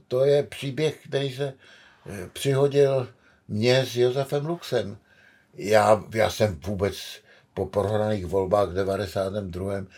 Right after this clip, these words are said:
že bych se ještě jednou vrátil do politiky, vůbec nepřemýšlel. Ani, ani,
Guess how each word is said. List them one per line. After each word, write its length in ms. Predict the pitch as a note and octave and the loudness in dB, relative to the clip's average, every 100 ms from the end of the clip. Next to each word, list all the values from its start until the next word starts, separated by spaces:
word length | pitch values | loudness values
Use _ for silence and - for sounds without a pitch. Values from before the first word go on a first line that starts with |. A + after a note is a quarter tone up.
| - - _ - | -20 -20 _ -10
že 180 | F2 | -6
bych 160 | F2+ F2+ | -4 -6
se 160 | - F#2 | -2 -4
ještě 340 | F2 - G#2 | -4 -4 -2
jednou 320 | G2+ F#2+ G#2+ | -2 -2 -4
vrátil 440 | F2+ G2 F#2+ G#2 F#2+ | -4 -8 -8 -8 -8
do 100 | E2 | -8
politiky, 580 | F2 F#2 - C#2+ D2 - - - - _ _ F#2 F#2 B2+ | -8 -10 -10 -16 -18 -20 -20 -20 -20 _ _ -16 -8 -4
vůbec 640 | G3+ D#3+ - F2 D2+ - | -4 -4 -4 -6 -6 -12
nepřemýšlel. 840 | F2 - F#2 D2+ E2+ F2 - - - _ | -12 -10 -10 -10 -10 -12 -14 -14 -16 _
Ani, 220 | A#2+ C#3 | -6 -4
ani, 380 | C#3+ D#3 D3+ C#3 | -2 -2 -2 -6